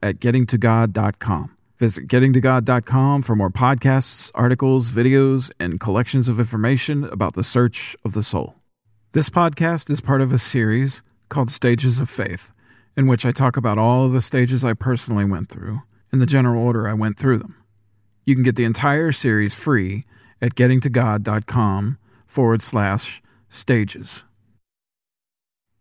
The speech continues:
I hated school. You might not have, but I hated school. I hated the lack of interest in me that the teachers often had.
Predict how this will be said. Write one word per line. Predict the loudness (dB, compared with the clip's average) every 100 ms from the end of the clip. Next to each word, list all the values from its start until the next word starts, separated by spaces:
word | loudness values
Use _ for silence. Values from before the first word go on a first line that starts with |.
| _ _
I | 0
hated | 2 4 2 0
school. | 0 2 4 4 0 -8 -20 _ _ _ _ _ _ _ _ _ 0
You | 4 4
might | 4 0
not | 0 2
have, | 2 0 0
but | -2 0
I | 0 0 0 2 2 2 4 2
hated | 2 -2 0 4 6 8 8 6 4 0 -2
school. | -4 -4 -6 -10 _ _ _ _ _ _ _ _ _ _ _ _ -4
I | 2
hated | 4 4 4
the | -2
lack | 0 0 0
of | 0
interest | 0 -2 -6
in | -4 -2
me | -2 -4
that | -6 -6
the | -4
teachers | -4 -2 -4
often | -4 -4 -4
had. | -4 -6 -10